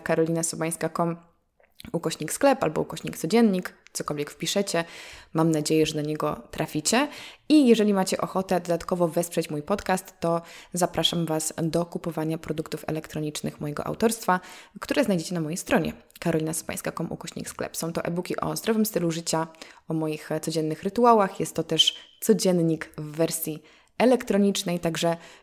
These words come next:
linkuję i zostawiam. No a jeżeli podoba Wam się ten odcinek, koniecznie...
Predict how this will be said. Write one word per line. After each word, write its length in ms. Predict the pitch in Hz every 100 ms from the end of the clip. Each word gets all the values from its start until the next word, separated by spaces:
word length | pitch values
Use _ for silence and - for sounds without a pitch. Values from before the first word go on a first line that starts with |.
| -
linkuję 600 | 180 233 233 208 190 196 -
i 360 | 165 156 160 - -
zostawiam. 480 | 170 - 170 -
No 100 | 175 -
a 80 | 190
jeżeli 380 | 220 277 269 254 - -
podoba 420 | - 202 196 202
Wam 140 | 185 175
się 100 | 175
ten 100 | 175
odcinek, 580 | - - 156 185 247 - _ -
koniecznie... 720 | 196 202 214 - 202 190 190